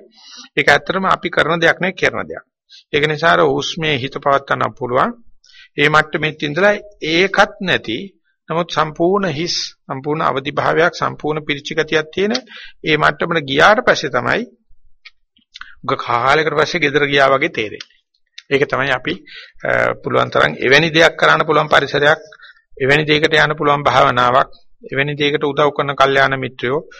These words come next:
ආදි වශයෙන් කාරණා කාරණා පැහැදෙන පටන් අරගන්නේ අන්න එතෙන් ගිහිල්ලා එතන සමාජිකත්වයේ තහවුරු වෙන්න තමයි. තහවුරු වෙන්න වෙන්න තමයි. ඉතින් ඒ නිසා අපි පුළුවන් තරම් ඒකට අනුග්‍රහ කරන්න ඕනේ.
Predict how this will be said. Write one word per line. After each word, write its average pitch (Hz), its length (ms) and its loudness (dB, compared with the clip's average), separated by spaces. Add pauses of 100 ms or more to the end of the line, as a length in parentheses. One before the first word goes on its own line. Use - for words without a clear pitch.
(220)
ආදි 139 280 2
වශයෙන් 156 360 0
කාරණා 147 460 2
කාරණා 151 340 2
පැහැදෙන 143 400 0
පටන් 147 320 -2
අරගන්නේ 147 460 0 (500)
අන්න 135 200 0
එතෙන් 139 260 0
ගිහිල්ලා 135 340 -2
එතන 139 200 -6
සමාජිකත්වයේ 131 720 -2
තහවුරු 131 340 0
වෙන්න 127 160 -4
තමයි. - 220 -6 (100)
තහවුරු 127 300 -2
වෙන්න 131 200 0
වෙන්න 143 220 2
තමයි. 156 260 2 (280)
ඉතින් 139 200 -4
ඒ 135 40 0
නිසා 139 160 0
අපි - 140 -6
පුළුවන් 135 360 2
තරම් 156 160 2
ඒකට 135 280 -2 (420)
අනුග්‍රහ 165 480 2
කරන්න 127 340 0
ඕනේ. 131 280 -2